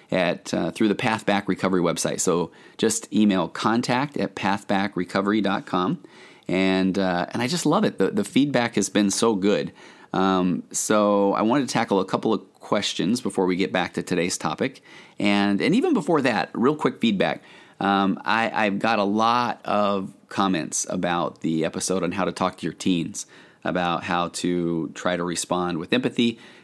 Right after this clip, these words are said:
and try not to shut them down, no fixing and judgment statements. A lot of wonderful feedback, but a couple of people have said that they feel like they can do it up to a point, and, uh, and then it gets hard again, or they get frustrated.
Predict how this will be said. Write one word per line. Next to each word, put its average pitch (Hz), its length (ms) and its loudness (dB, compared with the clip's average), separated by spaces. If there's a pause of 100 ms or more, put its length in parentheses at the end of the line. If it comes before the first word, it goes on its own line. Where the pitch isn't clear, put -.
and 85 480 -2 (160)
try 95 200 0
not 104 160 -2
to 87 80 -2
shut - 240 -2
them 82 120 0
down, 101 540 2
no 78 100 -2
fixing 80 360 -2
and - 100 -4
judgment 101 300 0
statements. 92 460 0 (260)
A 98 80 -2
lot 135 160 2
of 107 120 2
wonderful 113 340 2
feedback, 90 440 -2
but 95 180 2
a 107 80 0
couple 269 240 -2
of 165 80 0
people 117 320 2
have 92 100 -6
said 98 380 2 (400)
that 92 200 0
they 95 140 0
feel 131 460 0
like 98 280 0
they 95 120 2
can 95 360 0
do 104 200 4
it 101 80 2
up 95 140 -2
to 92 160 -2
a 82 60 -2
point, 127 600 -2 (420)
and, 92 580 0
uh, 90 200 -2
and 82 80 0
then 98 120 2
it 85 60 0
gets - 240 -2
hard 90 320 -2
again, 85 300 -8
or 87 100 -10
they 87 140 -8
get 90 160 -4
frustrated. 87 600 -2